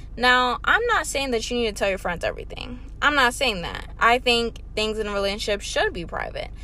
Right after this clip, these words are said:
However, certain things, if you feel like you absolutely could not tell anyone, there's a likely chance that it's because it, it, it's that bad. Like,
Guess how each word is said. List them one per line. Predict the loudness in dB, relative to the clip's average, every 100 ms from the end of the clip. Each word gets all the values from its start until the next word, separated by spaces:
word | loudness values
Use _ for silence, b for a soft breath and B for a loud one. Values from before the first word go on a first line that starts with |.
| B B B
However, | 4 6 6 4 2 0 -8
certain | -6 4 6 6 4 0
things, | 2 2 2 -2 -4 -10 -12 -12 -12 -12 -12 -12 -12 -12 -2 6
if | 6 6
you | -2 -2
feel | -2 4 6 6
like | 2 -2
you | -6 -8 0
absolutely | 2 2 0 -4 -4 -6
could | -4 -2
not | 2 2 2
tell | 2 2
anyone, | 2 -4 -4 -2 -2 -2 -6 -12 B B B B B B -12 -12 -14 -10
there's | -2 6 8 8 4
a | 4
likely | 6 4 4 -2 -6 -6
chance | -4 -2 -2 -2
that | -2 0
it's | -2 -6
because | -6 0 2 2 0 -6 -10 -14 -14 -14 -14 -14 -14 -10 2
it, | 2 2 0 -2
it, | -2
it's | -4 -6 -6
that | -6 -4
bad. | -6 -8 -10 -12 -12 -12 -10
Like, | -8 -8 -8 -12